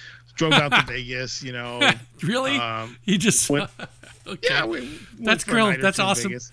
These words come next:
Speaker 2: That's awesome that you went to
Speaker 1: And we
Speaker 2: see
Speaker 1: went to the Mob Museum. And, and by the time we got there, there were some new experiences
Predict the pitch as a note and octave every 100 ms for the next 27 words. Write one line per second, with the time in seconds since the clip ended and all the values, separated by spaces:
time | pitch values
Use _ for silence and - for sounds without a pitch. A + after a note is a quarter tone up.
0 | - - E3 D#3 D3 D#3 C3+ C#3 C3+ D#3
1 | D#3 E3 F3 F3+ G3+ A3+ B3+ F3+ A#2+ A#2+
2 | G2 C3 D3+ E3 F3+ F#3+ E3+ F3 F#3+ D#3
3 | C3+ F#3+ - D3 C#3 C#3 C3+ C#3 C3+ C3+
4 | A#2+ - D#3 F3+ D#3+ - A#2+ A2+ A2+